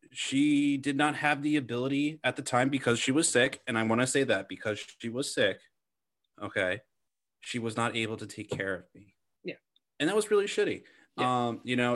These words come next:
Speaker 1: I, I did not have the availability of, like, um, taking care of myself, making food, dressing myself, making sure that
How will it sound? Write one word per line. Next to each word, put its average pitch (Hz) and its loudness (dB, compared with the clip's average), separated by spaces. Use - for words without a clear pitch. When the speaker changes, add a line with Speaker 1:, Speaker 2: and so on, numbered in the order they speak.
Speaker 1:
I, 127 2
I 131 6
did 147 6
not 151 4
have 160 4
the 123 2
availability 107 2
of, 104 -6
like, 104 -2
um, 90 0
taking 123 0
care 110 4
of 104 4
myself, 101 0
making 117 2
food, 101 0
dressing 123 4
myself, 98 2
making 135 6
sure 117 4
that 101 4